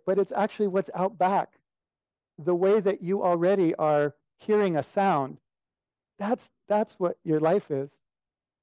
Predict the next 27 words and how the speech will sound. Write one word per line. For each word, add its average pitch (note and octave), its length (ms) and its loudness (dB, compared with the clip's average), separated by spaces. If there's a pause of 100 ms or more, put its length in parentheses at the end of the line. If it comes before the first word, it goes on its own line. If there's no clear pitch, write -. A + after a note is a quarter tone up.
(3500)
And E3+ 160 2
there's E3+ 160 0
no G3 180 0
special F#3 480 -2
effort G3+ 360 -2
to D#3 80 -4
do F#3 160 -2
that. C3 260 -2 (1400)
But E3 140 -2
we F3+ 120 -2
think, - 200 -12
"Well, F3+ 80 0
that's G#3 260 -2
not - 200 -6
bad. D3+ 260 -6 (640)
I F3+ 100 4
wanna G3 220 2
connect F3 360 0
with D#3+ 140 -4
my C#3 140 -4
life D3 360 0 (1120)
deeply. C3+ 480 -2 (120)
You D#3 80 -8
know, D#3 180 -4
that's E3+ 260 -2
not F#3 200 0
just D#3 220 -4